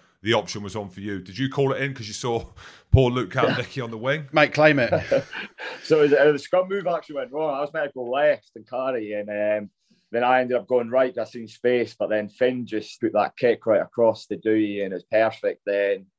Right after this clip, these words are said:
Speaker 3: I just held that touchline, and Finn just backed himself to get it off under pressure, and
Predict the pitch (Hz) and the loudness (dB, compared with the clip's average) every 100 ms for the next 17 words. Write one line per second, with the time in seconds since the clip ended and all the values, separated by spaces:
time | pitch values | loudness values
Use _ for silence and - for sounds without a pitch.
0 | _ _ - 120 110 120 113 113 104 127 | _ _ -6 -4 -4 -4 -2 -4 -4 -6
1 | - - 113 107 104 95 117 110 104 98 | -6 -4 -2 -2 -6 -6 -4 -2 -4 -10
2 | - 107 - 107 113 104 101 101 107 95 | -2 -2 -2 -2 2 2 0 -4 -2 2
3 | 110 107 107 90 - 107 107 - 98 95 | 0 -2 -6 -6 -4 -4 -4 -6 -6 -6
4 | 95 | -8